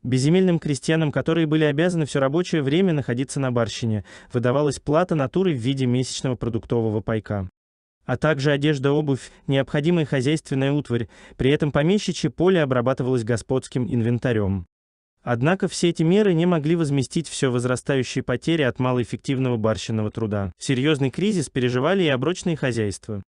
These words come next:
Ранее крестьянские промыслы, с которых в основном и уплачивался оброк, были выгодны, давая помещику стабильный доход. Однако развитие промыслов породило конкуренцию,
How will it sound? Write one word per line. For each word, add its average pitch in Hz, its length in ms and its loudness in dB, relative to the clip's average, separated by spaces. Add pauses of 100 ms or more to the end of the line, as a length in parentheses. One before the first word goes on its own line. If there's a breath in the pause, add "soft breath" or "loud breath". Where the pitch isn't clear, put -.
(460)
Ранее 196 340 4
крестьянские 151 640 0
промыслы, 151 480 2
с - 60 -8
которых 156 400 -2
в - 20 -4
основном 143 520 0
и 131 100 -4
уплачивался 135 640 0
оброк, 123 380 -2 (240 loud breath)
были 190 240 4
выгодны, 147 480 2
давая 120 320 2
помещику 143 520 -2
стабильный 117 480 0
доход. 107 460 -4 (580)
Однако 143 400 0
развитие 151 480 2
промыслов 156 540 0
породило 143 400 0
конкуренцию, 151 800 0